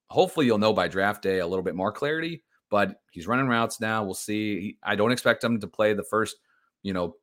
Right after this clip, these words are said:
game, you know, one, two, three, three games he might sit out. That's fine.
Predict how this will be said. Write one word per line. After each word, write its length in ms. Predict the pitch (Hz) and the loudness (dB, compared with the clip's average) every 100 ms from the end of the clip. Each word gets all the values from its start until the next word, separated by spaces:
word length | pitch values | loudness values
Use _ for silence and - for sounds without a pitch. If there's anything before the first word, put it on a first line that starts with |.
| - - | -20 -8
game, 340 | 101 107 110 - | -4 -2 -4 -6
you 140 | 95 | -6
know, 80 | 87 | -6
one, 420 | 82 104 107 107 | -2 -2 0 -2
two, 200 | 101 110 | -4 -6
three, 260 | 104 101 104 | -6 -6 -6
three 220 | 107 110 | -4 -2
games 240 | 101 104 | 0 -2
he 60 | 104 | 0
might 180 | 98 92 | -2 0
sit 140 | 95 | -2
out. 160 | 90 78 | -2 -2
That's 160 | 92 | -4
fine. 340 | - 87 76 | -6 -8 -8